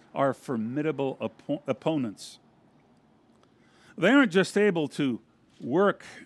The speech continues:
through people around us. They can use our own evil inclinations against us.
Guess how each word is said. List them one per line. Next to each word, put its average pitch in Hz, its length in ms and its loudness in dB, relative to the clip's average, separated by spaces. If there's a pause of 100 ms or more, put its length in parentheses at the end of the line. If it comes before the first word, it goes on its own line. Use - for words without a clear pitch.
(120)
through 151 360 -4
people 170 420 -6
around 135 400 0
us. - 420 -12 (1500)
They 220 160 6
can 208 160 2
use 196 320 0
our 135 260 4
own 202 600 2
evil 208 460 2
inclinations 165 960 -4
against 113 460 -8
us. - 420 -14